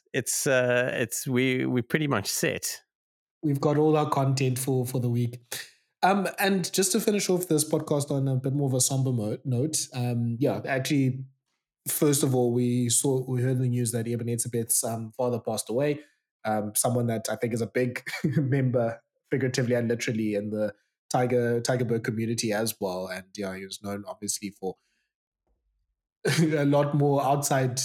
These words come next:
Speaker 2: extracurricular activities, but also just someone that was also known, I think, in the Tiger Bird rugby, um, circles as well. So, yeah, um, big, you know, condolences to Eben. It seems like he's chosen to play. So, yeah, if he wants to,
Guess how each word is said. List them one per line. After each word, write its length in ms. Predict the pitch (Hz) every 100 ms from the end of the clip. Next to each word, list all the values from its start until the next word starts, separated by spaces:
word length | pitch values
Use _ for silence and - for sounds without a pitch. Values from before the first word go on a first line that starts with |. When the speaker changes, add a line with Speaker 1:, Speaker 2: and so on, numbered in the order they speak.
| - - -
Speaker 2:
extracurricular 560 | 160 - 143 151 151 135
activities, 640 | 131 131 127 131 123 117
but 240 | 127 123
also 240 | 135 131 127
just 180 | 123
someone 220 | 139 127 120
that 60 |
was 120 | 110
also 240 | 117 120 123
known, 300 | 113 113 110
I 120 | 107
think, 220 | - 120
in 100 | 113
the 60 | 110
Tiger 240 | 113 113
Bird 180 | 107 107
rugby, 440 | 107 104 113 110 - _ _ _
um, 120 | 117 110
circles 440 | - 113 120 104
as 280 | 110 113 101
well. 220 | 87 113
So, 240 | 131 110
yeah, 240 | 104 101 92 -
um, 240 | 101 101 101
big, 300 | 117 107 - - -
you 60 |
know, 100 | 107
condolences 640 | 104 117 107 107 104 110 -
to 180 | 110
Eben. 300 | 131 127 127
It 80 | 120
seems 260 | 117 156 139
like 180 | 127 -
he's 220 | 127 -
chosen 440 | - 135 131 131
to 100 | 131
play. 400 | 131 135 165 180 _ _ _ -
So, 360 | - 113 107
yeah, 220 | 107 104 90 _ -
if 120 | 117
he 80 | 113
wants 320 | 107 107 -
to, 420 | - 113 107 104